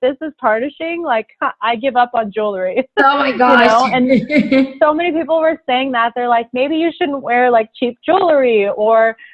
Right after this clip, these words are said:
Speaker 1: like, just rude stuff. And it kind of bothered me 'cause I was like, "This is literally my wedding ring. So
Speaker 2: Yeah.
Speaker 1: no, that's not the problem. Like,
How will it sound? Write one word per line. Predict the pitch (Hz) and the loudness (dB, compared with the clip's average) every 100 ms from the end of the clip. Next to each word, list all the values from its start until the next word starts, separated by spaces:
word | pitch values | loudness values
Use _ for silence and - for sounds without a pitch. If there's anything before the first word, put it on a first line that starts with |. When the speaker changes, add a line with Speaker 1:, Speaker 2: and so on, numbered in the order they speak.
| - | -8
Speaker 1:
like, | - 277 277 | 0 0 0
just | 349 370 247 | -4 -4 -2
rude | 247 370 453 415 _ | 2 4 4 2 _
stuff. | 285 320 311 | 2 2 2
And | 262 247 - | -2 -4 -4
it | 254 254 - - | -2 -2 -6 -6
kind | 302 359 | -2 0
of | 285 | 0
bothered | 214 208 226 320 | 2 2 2 -2
me | 370 - | -6 -8
'cause | - | -6
I | |
was | 277 | -4
like, | 262 226 | -4 -6
"This | 269 | -8
is | 294 | -6
literally | 262 262 277 | -2 0 0
my | 240 196 | -2 -2
wedding | 185 180 190 262 | 0 0 2 0
ring. | 302 339 349 330 - | 0 0 0 -4 0
So | 240 | 4
Speaker 2:
Yeah. | 170 165 208 | 6 6 2
Speaker 1:
no, | 196 214 254 | 2 2 4
that's | 294 285 - | 2 0 -2
not | 233 233 | -6 -6
the | |
problem. | 214 247 214 220 254 | -2 2 2 0 -6
Like, | 240 | -10